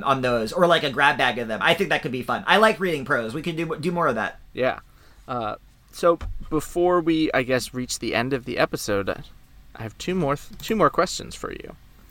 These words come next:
Speaker 1: For
Speaker 2: Uh,
Speaker 1: me, yeah.
Speaker 2: Yeah. Well, I mean, I guess for anyone, or if they've read the book, but what, what do you think of his ultimate argument at the end, like the, and the, specifically the story that he creates of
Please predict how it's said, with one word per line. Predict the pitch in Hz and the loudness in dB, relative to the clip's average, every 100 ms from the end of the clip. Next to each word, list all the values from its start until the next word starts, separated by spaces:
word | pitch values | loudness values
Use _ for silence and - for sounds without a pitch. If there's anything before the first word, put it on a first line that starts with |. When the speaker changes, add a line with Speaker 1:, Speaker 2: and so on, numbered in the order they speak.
| - - - | -20 -20 -4
Speaker 1:
For | 117 | 2
Speaker 2:
Uh, | 110 | 4
Speaker 1:
me, | 269 135 | 4 2
yeah. | 160 202 - | 2 2 2
Speaker 2:
Yeah. | 208 359 - | -4 -6 2
Well, | 160 147 | 6 6
I | 127 143 | 6 2
mean, | 127 | 2
I | 117 | -2
guess | 117 113 | -2 -6
for | 80 | -4
anyone, | 127 170 95 87 | -2 -2 -4 -6
or | 92 - - - | -12 -16 -18 -14
if | - | -8
they've | 107 104 | -6 -4
read | 107 95 | -6 -6
the | |
book, | - 104 - | -10 -8 -6
but | 120 | -4
what, | 123 - | -4 -4
what | 139 147 165 | -2 0 0
do | |
you | 180 180 | -2 -4
think | - 156 147 147 - | -2 -2 -2 -4 0
of | 123 120 113 - - - - | 0 0 -4 -12 -20 -20 -2
his | 165 147 131 - - | 2 2 0 -2 4
ultimate | 170 - 175 156 143 | 4 4 2 2 2
argument | 139 120 123 120 113 - | 4 2 0 -4 -2 -2
at | 117 | -4
the | 117 - | -6 -8
end, | 78 50 - - | -8 -10 -16 -6
like | - 104 | -6 -2
the, | 113 - | -2 0
and | 117 107 | -2 -2
the, | 107 101 | -2 -4
specifically | - - 160 190 170 | -8 -6 0 2 2
the | 131 | 0
story | 131 - 143 135 131 123 | 0 0 4 6 6 4
that | 113 110 | 2 -2
he | 120 | -6
creates | - - 117 110 110 - - - - | -10 -6 2 2 2 -2 -8 -10 2
of | 143 123 117 113 101 107 | 6 8 6 4 -2 -8